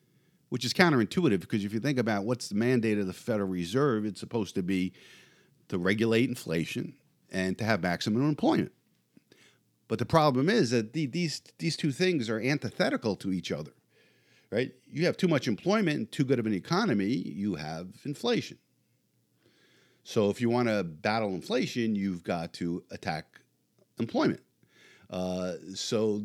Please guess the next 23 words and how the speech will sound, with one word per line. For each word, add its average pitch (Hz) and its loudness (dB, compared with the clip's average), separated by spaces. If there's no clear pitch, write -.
it's, 117 -6
it's 110 -8
hard 170 0
to 135 2
balance 117 4
these 85 0
two. - -8
And 101 4
I 107 6
think 127 2
when 127 2
the 107 0
first 139 -4
quarter 139 -2
of 131 -2
the 127 -2
year, 131 0
we're 117 -4
gonna 117 -2
start 107 -4
seeing 101 2
rising 143 6
unemployment, 110 4